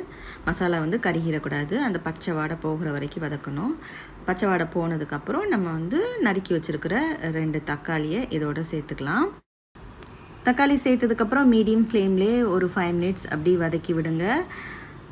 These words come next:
தக்காளி, அ, வதங்கினதுக்கப்புறம் ஒரு ரெண்டு பச்சை மிளகாயை நீல வாக்குல கீறி இதோட சேர்த்துக்கிட்டேன்.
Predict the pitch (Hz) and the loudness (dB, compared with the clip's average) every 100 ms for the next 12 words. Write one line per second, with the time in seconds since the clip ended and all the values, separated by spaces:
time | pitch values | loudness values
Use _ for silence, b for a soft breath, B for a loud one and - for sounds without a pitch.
0 | - - - - - - - - - - | -20 -20 -20 -18 -18 -18 -18 -18 -18 -18
1 | - - - - - - - - - - | -18 -18 -18 -18 -18 -18 -18 -18 -18 -20
2 | - _ - - - - - B B B | -20 _ -20 -20 -20 -20 -20 B B B
3 | B B B - - - - 254 254 339 | B B B -20 -20 -20 0 2 6 8
4 | 302 320 302 - 202 196 180 180 208 214 | 8 8 6 4 4 6 6 6 6 4
5 | 190 175 175 165 208 359 440 - 185 180 | 2 2 2 0 2 2 2 2 6 8
6 | 175 170 180 196 233 - 175 226 202 180 | 8 6 4 6 4 2 0 0 2 2
7 | 175 175 262 240 220 240 214 170 180 233 | 2 2 4 4 4 4 4 2 2 -2
8 | - 175 160 254 403 - 165 170 180 190 | 0 2 4 4 2 0 2 2 2 2
9 | 156 160 - 160 175 320 | 2 0 -4 0 4 4